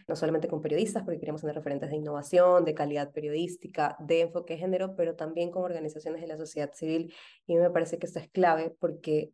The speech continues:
creo que de manera innovadora una de las decisiones que tomamos fue replicar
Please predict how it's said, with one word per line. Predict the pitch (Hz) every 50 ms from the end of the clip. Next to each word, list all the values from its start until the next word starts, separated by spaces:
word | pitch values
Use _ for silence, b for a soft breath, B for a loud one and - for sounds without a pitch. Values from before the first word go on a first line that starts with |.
| b b b b b
creo | - 185 180 190 190
que | 196
de | 202 196
manera | 190 175 170 175 170 170 175
innovadora | 180 180 175 170 170 180 185 190 185 170 165 165
una | 165 165
de | 165 165
las | 165 160
decisiones | 156 170 165 165 156 - 160 156 156 156
que | - 156
tomamos | - 165 170 165 165 156 156 165 165 - - _
fue | _ - - - 165 165 170 165 - - _ _ _ _ _ _ _ _ _ _ _
replicar | - - 175 175 180 180 165 170 - 196 185 180 180 196 - -